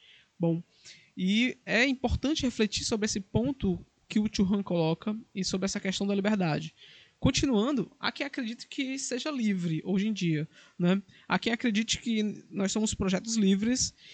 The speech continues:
e que nós podemos nos reinventar o tempo todo, né? A gente, a gente se vê como um sujeito, como um projeto que tá sempre explorando a sua liberdade, o seu modo de fazer. As pessoas defendem isso. Hoje em dia, cada vez mais,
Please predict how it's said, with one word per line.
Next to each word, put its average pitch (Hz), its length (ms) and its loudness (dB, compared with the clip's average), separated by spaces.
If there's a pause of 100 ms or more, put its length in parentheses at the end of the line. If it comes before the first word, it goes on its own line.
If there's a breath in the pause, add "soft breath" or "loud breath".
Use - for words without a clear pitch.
(360 loud breath)
e 190 220 0
que 208 100 -2
nós 190 180 0
podemos 190 360 2
nos 185 260 0
reinventar 185 580 0
o 180 60 2
tempo 185 220 -2
todo, 175 420 2 (400 soft breath)
né? 180 320 2
A 175 220 0
gente, 175 400 0
a 180 80 0
gente 202 160 0
se 226 160 2
vê 202 180 2
como 214 260 0
um 214 200 2
sujeito, 185 560 2
como 208 120 4
um 202 60 4
projeto 190 880 -2
que 180 640 -8 (220)
tá 170 100 -8
sempre 214 260 -6
explorando 202 540 0
a - 20 0
sua 196 160 -4
liberdade, 180 520 -4
o 190 40 -6
seu 180 140 -4
modo 170 220 -6
de - 80 -16
fazer. 160 400 -6 (280 loud breath)
As - 80 -8
pessoas 196 320 0
defendem 185 600 -2
isso. 233 220 -4
Hoje 190 180 -4
em 185 60 -2
dia, 180 280 -4
cada 185 280 -4
vez 214 300 -4
mais, 180 580 -2